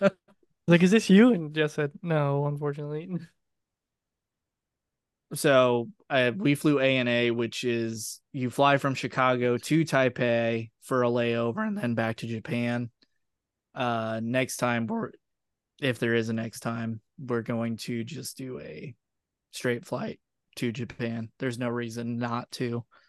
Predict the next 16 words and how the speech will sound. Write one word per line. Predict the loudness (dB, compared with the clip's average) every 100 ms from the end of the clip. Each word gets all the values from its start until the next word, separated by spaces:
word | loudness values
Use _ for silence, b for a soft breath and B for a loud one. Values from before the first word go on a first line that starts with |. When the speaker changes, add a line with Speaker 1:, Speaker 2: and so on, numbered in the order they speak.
| _ _ _ 0
Speaker 1:
It's | 2 4
not | 4 4
worth | 0 0
trying | 2 2
to | 0
catch | 0 -2 0
the | 0
Hello | 0 0 -2
Kitty | -2 -4
plane | -4 -4 -4 -4 -8 -10 _ _ _ _ _ _ _ _ -2
there | 0 2
and | 0
back | 0 -2 -2 -6 _
for | -10 -4 -2
the | 0 -2
additional, | -2 -4 -2 -2 -2 -4 -8